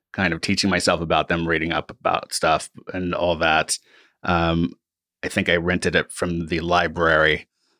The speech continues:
in Lafayette, Louisiana, which had a pretty good collection of old movies, actually,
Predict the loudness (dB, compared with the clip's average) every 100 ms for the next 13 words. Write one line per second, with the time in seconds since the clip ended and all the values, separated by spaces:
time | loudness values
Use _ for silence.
0 | _ -8 -4 -2 -2 -2 -2 -2 -2 -2
1 | -2 0 2 2 2 2 2 0 -2 -6
2 | _ _ _ -20 -16 -4 -2 0 0 0
3 | 0 0 0 2 4 4 0 2 2 0
4 | -2 0 0 -4 -8 -4 -2 0 -2 -2
5 | -4 -4 -6 -6 -6 -6